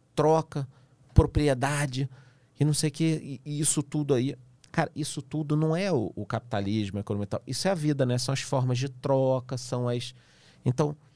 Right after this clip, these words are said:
a inflação no estilo que ela foi criada, mais moderna, apesar de que já, a gente já teve em outros governos em guerras e tal, mas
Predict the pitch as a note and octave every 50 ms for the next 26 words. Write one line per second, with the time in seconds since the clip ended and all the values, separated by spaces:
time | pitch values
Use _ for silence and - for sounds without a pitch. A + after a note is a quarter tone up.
0 | _ _ _ _ _ _ - - C#3+ D#3 D#3+ - - D#3+ D3 C#3 - - - -
1 | G3+ A3 G3+ F#3 D#3+ C#3 - - - - - - - E3+ F#3+ F#3+ F3 E3+ - -
2 | A#2+ A2+ A2+ A2+ - - A2 G2+ G2 - - G#2+ G2+ F#2+ E2+ F#2 G2 A#2+ B2 G#2+
3 | G2+ D#2 C#2+ - _ _ _ _ _ _ _ - G2 G2 G2 G#2+ A2 A2+ G#2 G#2
4 | G#2+ G#2 G2 F#2 E2+ D#2+ F2+ F#2+ G#2 A#2+ B2 A#2+ G#2 F#2 D#2+ - - - - A#2+
5 | A2+ C#3 D3+ D3 C#3+ D#3+ E3 - - _ _ - - - A2+ A2+ B2+ C3 - C3
6 | A#2 C#3+ C3 B2+ C3+ C3 A#2+ - - C3+ A#2+ G#2+ F#2+ A2+ A#2+ A#2 A2+ A#2+ B2 A#2+
7 | G2 G#2 G2+ F#2+ G#2 A2+ A2+ F#2+ F#2+ F#2 F2+ F#2+ F#2+ - - G2 E2+ G2 - _
8 | - - - - - - _ _ _ _ _ _ - A#2 A#2 A#2 -